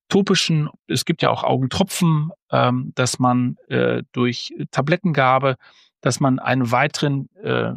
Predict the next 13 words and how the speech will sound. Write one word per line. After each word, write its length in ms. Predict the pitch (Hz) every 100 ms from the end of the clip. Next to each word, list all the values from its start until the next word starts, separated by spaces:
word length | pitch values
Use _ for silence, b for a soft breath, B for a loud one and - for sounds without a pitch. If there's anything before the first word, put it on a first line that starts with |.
| 135
Therapieweg 760 | - 123 120 139 127 135 160
hat, 240 | 165 160 - b b _ -
der 120 | 127
sicher 420 | 151 170 165 143 - - _ _ _ _
in 220 | - 147 147
der 320 | 135 127 120
Bandbreite 760 | 156 143 135 156 - 139 139 135
sehr 220 | 123 120
wichtig 340 | 151 - 175 165
ist 300 | 151 - -
und 540 | 139 135 - - - B B B _ _
eben 500 | 143 139 139 127 - _
die, 360 | 123 120 117 113